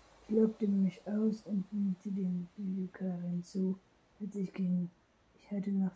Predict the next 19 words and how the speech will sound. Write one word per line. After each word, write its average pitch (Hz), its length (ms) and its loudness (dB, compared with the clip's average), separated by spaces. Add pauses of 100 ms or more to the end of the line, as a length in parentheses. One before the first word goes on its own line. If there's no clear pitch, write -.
vier 196 180 0
Stunden 185 520 0
bis 175 220 -8
zum 175 220 -4 (420)
Sonnenuntergang, 185 920 0 (420)
um 185 140 0
einen 175 180 -2
Parkplatz 190 680 -4
für - 100 -8
die 208 140 -2
Nacht 196 380 0
zu 180 100 -8
finden. 175 460 -2 (720)
Stattdessen 220 500 6
machte 190 200 2
ich 190 220 -2
einen 196 280 2
Abstecher - 920 -6
nach 180 340 0